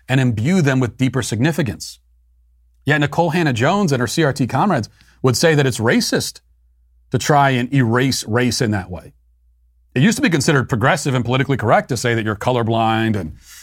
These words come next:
uh, you know, you, you don't see race and race isn't real. That, that used to be the, the pro-, progressive thing to say.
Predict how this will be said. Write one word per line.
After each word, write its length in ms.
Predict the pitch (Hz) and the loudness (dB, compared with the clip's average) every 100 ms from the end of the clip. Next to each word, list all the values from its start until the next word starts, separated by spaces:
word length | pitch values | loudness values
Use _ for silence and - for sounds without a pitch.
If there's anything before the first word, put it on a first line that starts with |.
| - - | -20 -12
uh, 180 | 82 80 | -8 -4
you 140 | 95 | -2
know, 80 | 101 | -2
you, 220 | 87 123 123 | -2 -2 0
you 100 | 143 | 2
don't 200 | 143 143 | 2 -2
see 220 | - 139 | -4 -2
race 480 | 123 127 127 110 110 | 0 0 0 -2 -4
and 100 | 98 | 0
race 240 | 131 135 | 0 0
isn't 220 | 127 131 | -2 -2
real. 320 | 113 127 123 127 | 0 0 2 0
That, 100 | 135 | 0
that 120 | 165 | 0
used 180 | - 170 | 0 0
to 40 | |
be 120 | 160 | 0
the, 160 | 143 123 | 0 0
the 120 | 117 | -2
pro-, 320 | - 113 117 | -2 -4 -4
progressive 540 | - 113 196 233 - - | -4 0 2 0 -2 -6
thing 160 | 90 | -8
to 80 | 85 | -10
say. 220 | - - | -14 -14